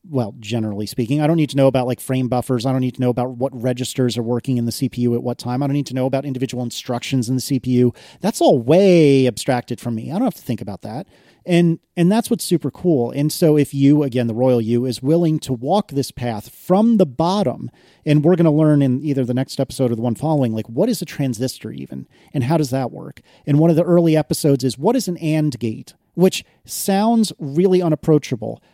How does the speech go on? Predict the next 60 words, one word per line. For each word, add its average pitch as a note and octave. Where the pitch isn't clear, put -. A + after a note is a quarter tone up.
but C#3+
Carrie F#3
Ann D3+
does C3+
a C3
tremendous G3+
job D#3+
of C3
making C3
it A#2
approachable. A2+
And E3+
if -
you're, D#3
again, C3
royal B2+
you, B2
if B2
you're D3
willing G#3
to B3+
stick -
with F#3
it A#2+
and D#3+
kind G#3
of G3
slog F3+
through F3
the D3+
first -
couple D3+
because B2
they're C3+
not D3
gonna F3+
seem E3
terribly C#3
relevant, C3+
all E3
of G3
a F#3
sudden G3
they're D3
gonna D3
say, C#3+
"Hey, C3+
you F#3
put C4+
a A#3+
bunch A3
of E3+
this A#3+
stuff -
together A#2+
and D#3
suddenly F#3
you E3
have A#2+
ram." B2+